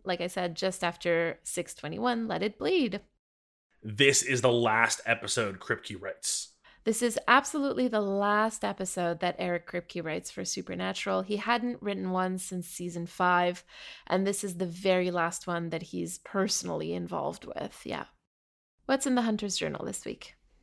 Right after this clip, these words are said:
Speaker 2: It was snowing that day. Everyone in town was outside enjoying the first snow of the year. It was still too warm for it to last more than a few seconds upon landing on anything.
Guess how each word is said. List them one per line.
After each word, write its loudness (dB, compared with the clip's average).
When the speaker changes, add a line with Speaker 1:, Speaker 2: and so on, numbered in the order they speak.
Speaker 2:
It 0
was -2
snowing 4
that 0
day. -2
Everyone 2
in 2
town 0
was 2
outside 4
enjoying 0
the -4
first -2
snow 2
of -4
the -4
year. -2
It 0
was 2
still 6
too 2
warm 4
for 2
it 2
to 0
last 0
more 4
than -2
a -2
few -8
seconds -2
upon -2
landing 0
on -2
anything. -2